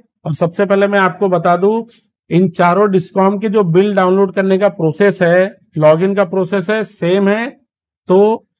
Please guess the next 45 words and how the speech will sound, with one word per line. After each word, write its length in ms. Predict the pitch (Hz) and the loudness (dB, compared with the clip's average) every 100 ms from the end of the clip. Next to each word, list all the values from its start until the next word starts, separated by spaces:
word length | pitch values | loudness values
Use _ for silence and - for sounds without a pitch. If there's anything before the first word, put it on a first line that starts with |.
| - | -8
अगर 200 | 151 175 | -2 0
आप 200 | 190 185 190 | 0 -2 -4
किसी 260 | 170 233 | -2 -2
भी 100 | 226 | -2
डिस्कॉम 480 | 196 180 - 196 196 | 0 0 0 -2 0
से 140 | 208 | -2
बिलोंग 380 | 185 175 175 190 | 0 0 0 0
करते 340 | 185 170 196 175 | -2 -2 -2 0
हो, 420 | 185 202 220 _ _ - | 2 0 -2 _ _ -10
जो 220 | 147 180 190 | 0 0 2
भी 160 | 196 | 2
है, 100 | 185 | 2
पूर्वांचल 680 | 185 175 165 170 170 196 180 | 0 0 2 0 0 0 2
है, 100 | 190 | 0
मध्यांचल 600 | 180 160 160 165 165 190 | 0 0 0 0 0 0
है 60 | 190 | 0
या 80 | 180 | 0
दक्षिणांचल 680 | 170 170 190 170 170 190 | -2 -2 -2 0 0 0
है 60 | 208 | 0
या 100 | 202 | 0
पश्चिमांचल 680 | 180 165 190 175 175 190 175 | -2 -4 -2 -2 0 0 0
है, 180 | 143 - _ - | -2 -8 _ -6
सबका 400 | - 170 165 208 | -2 -2 -2 -2
जो 120 | 214 | -2
प्रोसेस 520 | 202 185 170 220 214 | -2 -2 0 0 0
है 60 | 240 | 2
वो 140 | 240 | 2
सेम 380 | - 202 202 196 | 2 2 2 2
है। 180 | 151 127 _ _ _ _ _ 170 | -2 -4 _ _ _ _ _ 0
तो 60 | |
अगर 220 | 170 185 | 2 2
मैं 120 | 196 196 | 2 2
आपको, 360 | 185 - 208 | 0 0 0
जैसे 260 | 185 170 202 | 0 0 2
आज 160 | 190 | 0
मैं 140 | 202 196 | 0 0
आज 80 | 180 | 0
बताऊंगा 500 | 180 175 185 202 220 | -2 0 0 0 -2
पूर्वांचल 640 | 202 175 175 175 196 202 | -2 0 0 0 -2 0
विद्युत 340 | 180 170 208 | 0 0 0
वितरण 260 | 190 202 208 | 0 0 0
निगम 300 | 185 196 196 | 0 0 0
लिमिटेड 400 | 185 175 202 196 | -2 -2 -4 -2
का 100 | 214 | -2
बिल 340 | 180 214 269 | 0 -2 -4